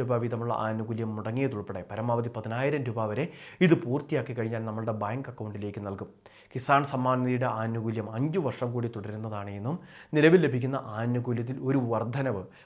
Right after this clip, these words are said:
പരമാവധി നാലായിരം രൂപ വരെയൊക്കെ ഒരു വർധനവ് കൂടി ഈ ഒരു പദ്ധതിയുടെ ഭാഗമായിട്ട് കൊണ്ടുവരുന്നതിന് വേണ്ടി തങ്ങൾ ഉദ്ദേശിക്കുന്നതായിട്ടും ഇപ്പോൾ കേന്ദ്ര സർക്കാർ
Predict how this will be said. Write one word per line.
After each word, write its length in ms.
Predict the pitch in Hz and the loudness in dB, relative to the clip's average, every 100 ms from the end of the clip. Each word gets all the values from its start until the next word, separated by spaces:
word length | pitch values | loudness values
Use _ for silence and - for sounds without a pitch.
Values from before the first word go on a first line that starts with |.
| - | -6
പരമാവധി 380 | 117 123 123 123 | 0 0 0 -2
നാലായിരം 480 | 113 117 127 131 135 120 | -4 0 0 0 0 -2
രൂപ 100 | 113 113 | -2 -2
വരെയൊക്കെ 280 | 113 110 120 | -2 -2 -4
ഒരു 60 | 110 | -2
വർധനവ് 460 | 104 107 127 135 127 120 | -4 -4 -2 -2 -2 -2
കൂടി 180 | 123 175 - - - 202 | -2 -2 -6 -20 2 8
ഈ 40 | 214 | 10
ഒരു 100 | 160 135 | 8 4
പദ്ധതിയുടെ 400 | 127 139 143 127 117 | -2 -2 0 2 0
ഭാഗമായിട്ട് 460 | 117 127 117 113 117 | 0 0 0 -2 -6
കൊണ്ടുവരുന്നതിന് 640 | 113 123 120 117 110 113 107 | -4 -2 -2 -2 -4 -4 -4
വേണ്ടി 160 | 107 113 | -4 -4
തങ്ങൾ 160 | 110 110 | -6 -6
ഉദ്ദേശിക്കുന്നതായിട്ടും 840 | 104 120 135 131 120 104 101 120 185 - - - 147 | -4 -4 -2 -4 -2 -4 -2 -4 -4 -8 -20 -6 -2
ഇപ്പോൾ 220 | 135 123 127 - | 2 4 2 0
കേന്ദ്ര 240 | 113 113 110 | -2 -2 -4
സർക്കാർ 260 | 110 110 | -6 -4